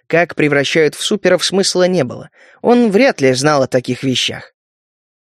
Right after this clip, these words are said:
Тем временем Террент подергал цепь, посмотрел на столб и проворчал: «Если мы проторчим тут несколько дней, то получим несовместимую с жизнью дозу облучения,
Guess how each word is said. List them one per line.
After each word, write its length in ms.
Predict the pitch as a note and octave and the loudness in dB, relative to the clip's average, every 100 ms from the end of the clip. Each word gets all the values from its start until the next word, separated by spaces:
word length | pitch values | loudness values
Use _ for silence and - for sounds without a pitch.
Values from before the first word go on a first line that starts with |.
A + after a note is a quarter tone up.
| _ _ _ | _ _ _
Тем 260 | - B2 B2 | -4 -4 0
временем 500 | C#3+ F#3 F#3+ F#3+ E3+ | 2 2 2 2 0
Террент 460 | - G3 F#3+ E3 | 0 2 2 0
подергал 540 | - D3 D#3 E3 D3 C3+ | -2 0 2 2 2 -2
цепь, 320 | - F#3+ G3 _ _ _ _ _ | 0 0 0 _ _ _ _ _
посмотрел 480 | C#3 - D3+ F#3 G#3+ | -2 0 0 2 2
на 140 | F#3+ | 2
столб 380 | D#3 G3 G3+ - | 0 0 0 0
и 60 | F3 | 0
проворчал: 640 | D#3+ D3 C3 - A2+ - _ _ _ _ _ _ | 2 2 0 -4 -10 -12 _ _ _ _ _ _
«Если 460 | A#2+ C3 D#3+ - D#3+ | -4 0 0 2 2
мы 180 | E3 D3 | 2 2
проторчим 560 | D#3 - D3 - E3 | 2 2 0 0 0
тут 240 | D3 D3+ D3+ | 2 0 2
несколько 480 | D#3 - C#3 - | 0 2 0 0
дней, 320 | C#3+ D3+ E3 D3 | 0 2 2 2
то 140 | C#3 | 0
получим 480 | C#3+ C#3+ D3+ D3+ D3 | 2 2 2 2 2
несовместимую 880 | D3 - C#3+ D3+ - E3 E3 D#3+ C#3+ | 2 2 2 0 0 0 4 4 2
с 20 | |
жизнью 540 | C3 C#3+ D#3+ D3 D3 | 2 2 2 4 2
дозу 340 | C#3+ D3 C3+ C#3+ | 4 2 4 4
облучения, 720 | C#3 C#3 C3 D3 B2 G#2 | 4 2 2 0 0 -4